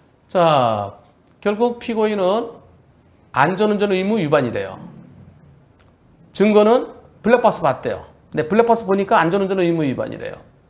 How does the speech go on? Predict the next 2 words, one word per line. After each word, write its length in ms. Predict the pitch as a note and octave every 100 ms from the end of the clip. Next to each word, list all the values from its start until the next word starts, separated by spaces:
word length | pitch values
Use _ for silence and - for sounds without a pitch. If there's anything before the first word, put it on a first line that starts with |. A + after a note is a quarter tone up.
| _ _ _ _ _ _ _ _
갑자기, 760 | - G3+ - A3 G#3 A2+ - - - _ _ _ _ _ _ _
자, 400 | A3 F3+ G2+ -